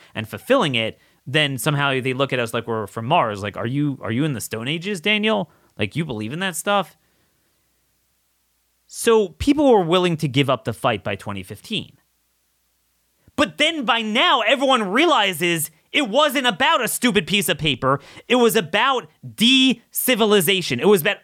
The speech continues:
undermining those bonds. And the reason it was clear it was always about that is because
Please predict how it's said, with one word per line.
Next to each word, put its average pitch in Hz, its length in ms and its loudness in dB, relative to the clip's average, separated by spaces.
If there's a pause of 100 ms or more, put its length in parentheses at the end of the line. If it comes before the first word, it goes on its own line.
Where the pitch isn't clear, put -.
(120)
undermining 214 640 2
those 196 180 0
bonds. 160 360 0
And 240 120 -2
the 262 80 2
reason 294 500 2 (220)
it 269 80 4
was 240 180 2
clear 262 440 2
it 214 60 4
was 208 120 2
always 240 320 4
about 160 280 0
that 160 140 0
is 180 120 2
because 196 420 0